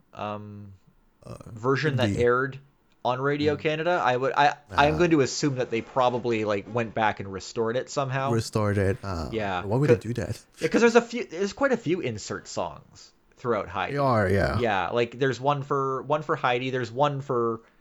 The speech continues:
Speaker 1: for, um, Pierre the Goat General.
Speaker 2: Pierre.
Speaker 1: He gets his own,
Speaker 2: Yeah.
Speaker 1: he gets his own image song, and it was probably sold, I think that's,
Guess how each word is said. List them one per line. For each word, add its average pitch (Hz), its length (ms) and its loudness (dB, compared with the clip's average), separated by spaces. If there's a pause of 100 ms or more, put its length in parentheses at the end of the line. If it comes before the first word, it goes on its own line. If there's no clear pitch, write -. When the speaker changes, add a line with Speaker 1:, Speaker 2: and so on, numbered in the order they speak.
(220)
Speaker 1:
for, 113 540 -2
um, 92 420 -6 (680)
Pierre 131 380 2
the 127 120 0
Goat 117 280 2
General. 110 280 -4
Speaker 2:
Pierre. 113 280 2
Speaker 1:
He 139 120 -6
gets 131 220 2
his 117 140 -10
own, 123 100 0
Speaker 2:
Yeah. 85 140 -2 (100)
Speaker 1:
he 131 100 -8
gets 135 180 0
his 127 120 -4
own 127 420 0
image 127 340 -4
song, 123 420 -2 (440)
and 117 100 -6
it 117 40 -2
was 123 100 -4
probably 127 260 0
sold, 127 380 -4 (180)
I 107 60 -8
think 120 100 -10
that's, - 320 -8